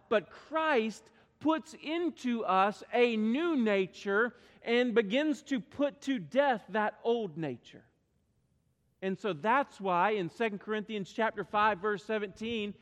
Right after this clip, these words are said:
it says, Paul says, "If anyone is in Christ, he is a new" what? "Creation. The old has passed away, the new has come." Paul says in Romans chapter five that in Adam all die because all sin,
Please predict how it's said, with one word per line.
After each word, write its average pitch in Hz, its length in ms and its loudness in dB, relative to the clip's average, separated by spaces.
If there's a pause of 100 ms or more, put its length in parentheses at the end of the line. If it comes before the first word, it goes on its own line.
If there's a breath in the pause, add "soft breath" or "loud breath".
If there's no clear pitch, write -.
(240 soft breath)
it 185 200 -2
says, 233 560 2
Paul 233 280 0
says, 202 320 -2
"If 185 160 -2
anyone 277 360 0
is 214 120 -4
in 262 180 -4
Christ, 247 500 2 (240 soft breath)
he 262 220 0
is 226 160 4
a 233 80 6
new" 254 320 2
what? 247 420 6 (1000)
"Creation. 170 760 -4 (580)
The 160 160 0
old 240 240 4
has - 120 -6
passed 202 440 -2
away, 131 400 -4 (300 soft breath)
the 151 80 -10
new 202 320 0
has 185 120 0
come." 123 440 -8 (360 soft breath)
Paul 233 280 6
says 233 320 0
in 202 120 0
Romans 220 680 0 (240 soft breath)
chapter 196 380 2
five 190 600 4 (280 loud breath)
that 175 120 4
in 185 240 2
Adam 254 380 8
all 240 340 8
die 202 360 8
because 160 300 0
all 180 200 4
sin, 135 420 -4